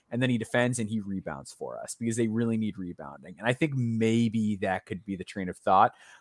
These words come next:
But if they don't take Cam Whitmore, <laughs> I think it's for those very reasons that you outlined. Like,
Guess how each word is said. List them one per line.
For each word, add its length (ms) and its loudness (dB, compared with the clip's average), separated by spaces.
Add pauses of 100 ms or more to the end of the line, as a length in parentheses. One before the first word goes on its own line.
(140)
But 80 12
if 80 8
they 120 12
don't 300 8
take 200 6
Cam 200 6
Whitmore, 500 10
<laughs> 40 4
I 60 12
think 280 6
it's 160 4
for 140 2
those 240 8
very 320 8
reasons 420 0
that 80 -8
you 160 2
outlined. 420 0
Like, 200 -2